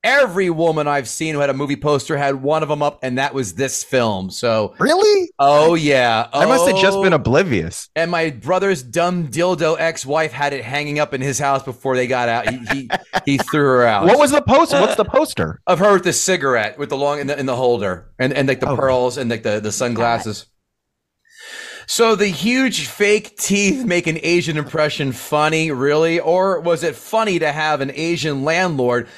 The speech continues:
Speaker 1: instead of your typical Russian or Orthodox Jew in charge of a building?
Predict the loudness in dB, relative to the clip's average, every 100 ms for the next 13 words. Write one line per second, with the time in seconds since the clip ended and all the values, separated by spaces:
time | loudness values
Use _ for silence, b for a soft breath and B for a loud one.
0 | B -8 -6 -2 0 0 -2 -2 0 0
1 | 2 2 0 0 -2 0 2 2 2 0
2 | 0 -4 -6 0 0 0 -2 -2 -2 -4
3 | -4 -2 -2 -4 -8